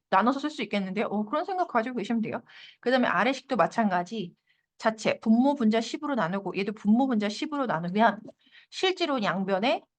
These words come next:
십만 곱해서 식을 정리하시면 되겠습니다. 삼 엑스 플러스 십 와이는 십 곱하니까 천오백 이렇게요. 그래서 이거 니은이라고 해놓고요. 위의 식에다 콤마 찍고 이를 곱하면, 아, 이를 나누면 X 플러스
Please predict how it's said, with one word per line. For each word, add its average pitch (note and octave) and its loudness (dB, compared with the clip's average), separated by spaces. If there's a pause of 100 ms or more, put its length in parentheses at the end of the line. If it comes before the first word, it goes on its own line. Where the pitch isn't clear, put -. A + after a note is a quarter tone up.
(120)
십만 G4+ -4
곱해서 A3 -2
식을 C#4+ -4
정리하시면 G#3 -2
되겠습니다. - -10
삼 B3+ -2
엑스 B3+ -4
플러스 G#3+ -2 (380)
십 - -6 (100)
와이는 F3 -2 (360)
십 - -10
곱하니까 A3 -2
천오백 A3 -2
이렇게요. F#3+ -8 (580)
그래서 A#3+ 0
이거 A#3 0
니은이라고 C#4 2
해놓고요. C4+ 0
위의 C#4 0
식에다 C#4 -2
콤마 E4+ 0
찍고 A#3+ -6
이를 C#4 -2
곱하면, A#3+ 0
아, - 2
이를 A#3+ 0
나누면 F#3+ -2 (320)
X G#3+ -4
플러스 C#4+ 0